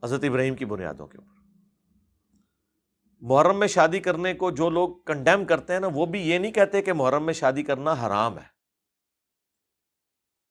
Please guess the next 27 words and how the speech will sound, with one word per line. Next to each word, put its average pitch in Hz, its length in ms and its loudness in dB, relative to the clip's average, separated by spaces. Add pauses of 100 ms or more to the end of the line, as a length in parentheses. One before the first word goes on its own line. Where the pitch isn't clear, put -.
(420)
یہ 147 240 0
صرف 202 340 -2
اخلاقاً 175 540 2
وہ 170 140 0
آپ 143 120 2
سے 147 120 -14
ڈیمانڈ 110 340 -8
کر 95 180 -16
رہے 78 80 -18
ہوتے - 220 -20
ہیں۔ - 100 -20 (1500)
اگر 143 180 -4 (100)
آپ 160 160 6
کے 185 140 -6
گھر 131 180 -2
میں 160 140 -6
میت 143 400 -6
پڑی 147 220 -4
ہوئی 139 160 -4
ہو 90 160 -6 (1200)
تو 143 60 -8
شادی 151 300 4
کیا 175 220 8
آپ 185 80 6
ڈیلے 165 240 0
نہیں 190 120 -4
کرتے؟ 190 280 -4